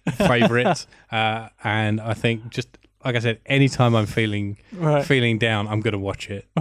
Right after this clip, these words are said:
Speaker 1: Right.
Speaker 2: Just 'cause I, I find it massively <laughs> entertaining,
Speaker 1: <laughs>
Speaker 2: and like I said, it's like a, it's like watching an alien trying to work out human interaction.
Speaker 1: Mm, absolutely, yeah.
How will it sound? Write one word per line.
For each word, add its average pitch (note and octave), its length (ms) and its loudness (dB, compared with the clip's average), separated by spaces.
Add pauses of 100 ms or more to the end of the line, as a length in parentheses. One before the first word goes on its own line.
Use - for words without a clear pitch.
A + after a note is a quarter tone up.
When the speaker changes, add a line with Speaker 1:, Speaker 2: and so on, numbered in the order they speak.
Speaker 1:
Right. D3+ 220 0 (100)
Speaker 2:
Just - 220 -4
'cause A#2 260 -10 (140)
I, B2+ 120 -4 (520)
I A#2+ 100 -8
find C3 260 2
it B2+ 120 0
massively A2 640 2
<laughs> G2 60 0
entertaining, A2+ 580 0 (360)
Speaker 1:
<laughs> - 320 -20
Speaker 2:
and A2+ 300 0 (1900)
like D3+ 260 2
I D3 40 2
said, C3+ 360 0
it's C#3 220 0
like D3+ 240 2
a, C3+ 240 0
it's C#3+ 220 -4
like D3 500 0
watching C3 400 -4
an B2+ 160 -2
alien A#2+ 680 2
trying A#2+ 240 4
to A#2+ 80 4
work A#2 360 0
out A2+ 280 -2 (360)
human B2 520 2
interaction. A#2 840 2
Speaker 1:
Mm, F3 80 -6
absolutely, F#3 580 0
yeah. D3+ 260 2